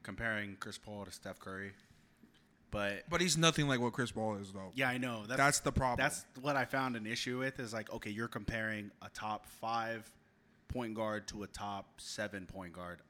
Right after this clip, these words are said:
Speaker 1: ever. And, yeah, like, you're a top five worst point guard. No, I'm just kidding. But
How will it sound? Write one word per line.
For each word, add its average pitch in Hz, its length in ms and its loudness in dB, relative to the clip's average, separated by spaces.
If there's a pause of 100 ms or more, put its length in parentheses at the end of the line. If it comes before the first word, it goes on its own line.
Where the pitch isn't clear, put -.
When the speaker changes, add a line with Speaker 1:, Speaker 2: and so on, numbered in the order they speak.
(140)
Speaker 1:
ever. 101 340 -4 (420)
And, 101 340 -4 (1120)
yeah, 107 200 -2 (160)
like, 98 300 -8
you're 117 260 -2 (100)
a 101 60 -10
top 107 360 -2 (180)
five 101 500 -4 (160)
worst 110 500 -4 (380)
point 117 160 -6
guard. 98 120 -12
No, 101 60 -6
I'm 95 60 -6
just - 120 -6
kidding. - 140 -20 (260)
But 135 280 2